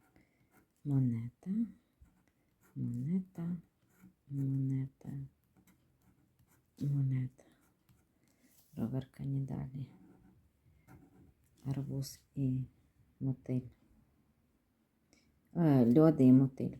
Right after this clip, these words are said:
боже. Арбуз. Мами льоди. Мами мотиль. Льоди. Мотилик.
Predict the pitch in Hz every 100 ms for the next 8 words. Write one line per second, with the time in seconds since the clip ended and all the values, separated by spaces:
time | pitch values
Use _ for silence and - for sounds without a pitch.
0 | - - - - 123 - _ _ _ _
1 | _ _ 120 - 120 - _ _ - -
2 | - _ - - _ - 127 117 113 123
3 | 113 - _ _ - - _ _ _ _
4 | - 127 113 113 127 175 185 - - _
5 | _ _ - _ _ _ - 127 120 120
6 | 117 120 120 - - 117 127 165 - _
7 | _ - _ _ - 113 113 113 127 175
8 | 190 - _ _ _ _ _ _ _ _
9 | _ _ _ _ _ _ _ _ _ _
10 | _ _ _ - - - _ _ - 139
11 | 135 - - 123 120 131 180 185 -